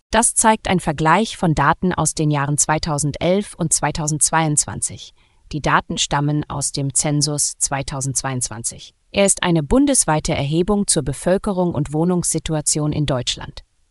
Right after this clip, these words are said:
Die absolute Zahl der Einpersonenhaushalte nahm zwischen zweitausendelf und zweitausendzweiundzwanzig um sechsundzwanzig Komma drei Prozent von neunundfünfundneunzigtausendneunhundert auf eins Komma zwei sechs Millionen zu.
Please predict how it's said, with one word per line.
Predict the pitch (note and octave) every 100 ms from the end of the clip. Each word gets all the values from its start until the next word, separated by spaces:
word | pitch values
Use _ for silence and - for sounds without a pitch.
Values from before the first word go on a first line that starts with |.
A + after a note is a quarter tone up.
| _ _ _ -
Die | G#3+
absolute | A3+ - A3 A3 G3
Zahl | - F#3 F#3
der | D#3
Einpersonenhaushalte | E3+ F3+ G3 E3 F3 D#3+ D#3+ F#3 - E3+ E3
nahm | E3 D#3+ D#3
zwischen | - D#3+ E3+
zweitausendelf | - - E3+ - D#3 D3+ D3+ D3 C#3+
und | C#3+ B2+
zweitausendzweiundzwanzig | - D#3+ F3+ D#3+ D3+ C#3+ - D#3+ G3 F3 - D3+ F3+ - C#3 -
um | D3
sechsundzwanzig | C#3 F#3 - - G3+ F3+ F3 F3 -
Komma | E3 D#3
drei | D3 D#3+
Prozent | - E3+ - E3+ F#3+
von | - D3+
neunundfünfundneunzigtausendneunhundert | D3+ E3 D3+ - F#3 E3+ D3+ C#3+ D3 - D3+ C#3+ D3 F3 G3 F#3+ E3+ D#3+ - - - _
auf | - F#3+
eins | - A3+ -
Komma | G3+ F#3+
zwei | F3 - F3 F3
sechs | D#3+ - -
Millionen | E3 D#3 E3+ F#3 D#3+
zu. | - C3+